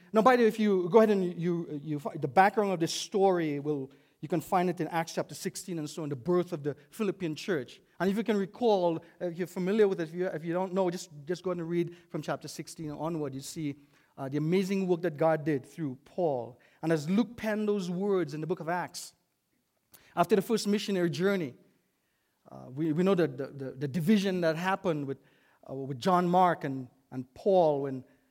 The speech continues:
when Barnabas wanted to go on the second missionary journey and, and, and wanted to take John Mark, Paul said no. And division, uh, that was a, that was an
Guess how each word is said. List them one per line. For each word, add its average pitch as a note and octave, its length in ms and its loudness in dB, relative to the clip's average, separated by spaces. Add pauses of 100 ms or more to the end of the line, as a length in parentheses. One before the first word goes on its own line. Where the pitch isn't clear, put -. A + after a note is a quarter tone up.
(160)
when C3 200 -10
Barnabas F3 460 2
wanted F3+ 160 2
to E3 60 -4
go F3 100 0
on F3+ 80 2
the E3 60 -2
second F3 320 -2
missionary E3+ 380 -2
journey E3+ 440 -2
and, C#3 180 -4 (260)
and, C#3 240 -6
and C3+ 120 -10
wanted D#3 220 -2
to D#3+ 60 -16
take F3 180 0
John D#3+ 240 -2
Mark, D#3+ 400 0 (180)
Paul E3 160 2
said E3+ 160 0
no. F3 320 0 (680)
And B2 160 -14
division, D3+ 640 2 (420)
uh, D3 60 -10
that F3 160 2
was E3 120 0
a, D3+ 60 -4
that D3 220 -2
was E3 100 -2
an C#3+ 100 0